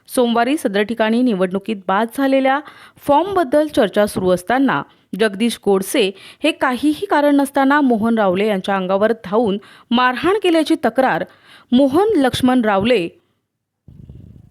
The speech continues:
यांनी उपनगर पोलीस ठाण्याचे वरिष्ठ पोलीस निरीक्षक जितेंद्र सपकाळे यांच्याकडे दिली असून अर्जाची चौकशी होऊन संबंधितांवर गुन्हा दाखल करण्याची मागणी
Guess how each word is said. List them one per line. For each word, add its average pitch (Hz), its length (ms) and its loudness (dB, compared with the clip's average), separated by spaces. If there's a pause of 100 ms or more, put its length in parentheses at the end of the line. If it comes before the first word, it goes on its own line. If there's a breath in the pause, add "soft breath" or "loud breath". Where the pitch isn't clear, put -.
(560)
यांनी 285 220 2
उपनगर 381 580 0
पोलीस 285 340 0
ठाण्याचे 240 380 0
वरिष्ठ 214 320 0
पोलीस 202 320 -2
निरीक्षक 196 400 -4 (100)
जितेंद्र 196 480 -2
सपकाळे 226 520 -2
यांच्याकडे 185 560 -4
दिली 175 180 -2
असून 180 300 -4 (400 loud breath)
अर्जाची 233 500 0
चौकशी 262 500 0
होऊन 302 280 2 (420 loud breath)
संबंधितांवर 359 720 2
गुन्हा 302 260 0
दाखल 240 300 -2
करण्याची 220 480 -4
मागणी 208 480 0